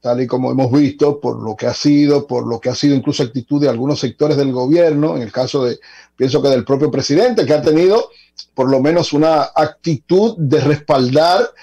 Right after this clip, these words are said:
la lucha de, eh, las mujeres para ser reconocidas y para que no haya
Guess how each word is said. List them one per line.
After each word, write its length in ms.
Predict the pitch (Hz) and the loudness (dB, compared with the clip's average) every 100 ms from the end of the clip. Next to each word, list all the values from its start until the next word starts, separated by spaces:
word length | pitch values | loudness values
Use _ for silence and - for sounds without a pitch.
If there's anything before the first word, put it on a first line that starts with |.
| - - - | -20 -18 -2
la 200 | 139 139 | 2 2
lucha 400 | 127 143 156 190 202 - | 4 2 4 2 0 -4
de, 500 | 123 147 170 214 214 _ - _ _ _ | 0 2 4 2 0 _ -20 _ _ _
eh, 360 | 131 135 131 127 | 0 2 4 4
las 100 | 143 | 4
mujeres 420 | 160 165 170 185 | 4 4 2 2
para 280 | 160 151 165 | 2 2 2
ser 200 | - - | 2 2
reconocidas 540 | 170 190 196 185 202 | 2 0 2 2 2
y 40 | 175 | 2
para 200 | 147 135 | 0 0
que 120 | 127 | 0
no 160 | 127 139 | 0 2
haya 280 | 143 143 | 2 2